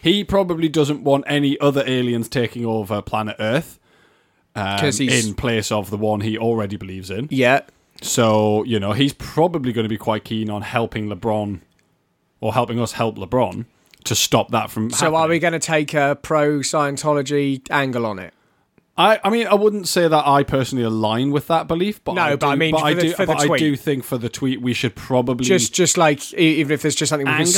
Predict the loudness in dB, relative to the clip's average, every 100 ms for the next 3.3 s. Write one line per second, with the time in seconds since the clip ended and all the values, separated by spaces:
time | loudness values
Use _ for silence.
0 | 4 2 0 -6 -2 0 0 -2 -4 0
1 | 2 2 0 -2 -4 -4 -8 _ -6 -4
2 | -4 -6 -4 -4 -6 -4 -2 2 2 2
3 | 0 0 0